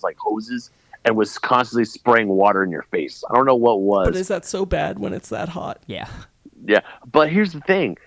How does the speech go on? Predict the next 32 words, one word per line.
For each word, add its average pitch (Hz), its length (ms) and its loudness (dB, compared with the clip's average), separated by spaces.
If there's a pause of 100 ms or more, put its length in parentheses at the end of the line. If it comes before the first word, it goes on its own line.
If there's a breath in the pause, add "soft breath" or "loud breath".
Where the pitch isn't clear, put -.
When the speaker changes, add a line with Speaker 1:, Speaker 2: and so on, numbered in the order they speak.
(260 soft breath)
Speaker 1:
And 143 120 2
because 143 300 0
since, 156 240 -4 (140)
unlike 143 340 2
in 120 80 -2
Florida, 151 420 4
here 131 180 0
in 123 80 -2
California, 135 420 2
it's 113 100 -4
a 95 60 -4
dry 113 280 4
heat. 107 260 -8 (280)
So 127 320 2
you're 143 240 0
standing 151 440 0
in 127 100 2
line 135 360 2
for, 117 340 0
we 131 160 -2
went 139 180 2
in 113 60 -2
line 120 180 0
for 120 80 -12
the 107 80 -4
Mummy, 113 300 0
and 104 80 -2
we're 123 100 0
soaking 117 500 -2
wet. 117 260 2
We're 143 100 2
like, 120 200 2